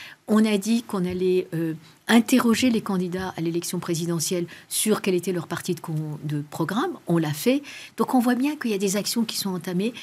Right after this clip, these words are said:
L'enthousiasme est là, l'énergie est là. Manifestement, la volonté politique est là. Nous sommes là et nous sommes encore plus enthousiastes qu'avant pour avancer sur ces sujets-là.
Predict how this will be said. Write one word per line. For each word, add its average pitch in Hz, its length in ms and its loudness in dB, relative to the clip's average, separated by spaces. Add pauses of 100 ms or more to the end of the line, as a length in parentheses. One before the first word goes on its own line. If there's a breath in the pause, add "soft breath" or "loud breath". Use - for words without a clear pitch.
(240 loud breath)
L'enthousiasme 247 800 4
est 208 60 2
là, 214 260 -4
l'énergie 226 520 2
est 202 80 2
là. 214 240 -2 (520 loud breath)
Manifestement, 226 680 6
la 208 120 4
volonté 196 360 2
politique 196 420 2
est 185 60 2
là. 202 200 -2 (380 loud breath)
Nous 220 300 10
sommes 226 340 6
là 220 360 0
et 190 80 0
nous 202 100 0
sommes 196 180 -2
encore 185 240 -2
plus 214 240 -2
enthousiastes 196 600 -2
qu'avant 180 300 -4
pour 180 200 -6
avancer 175 320 -2
sur 180 160 -8
ces 160 100 -6
sujets-là. 160 340 -8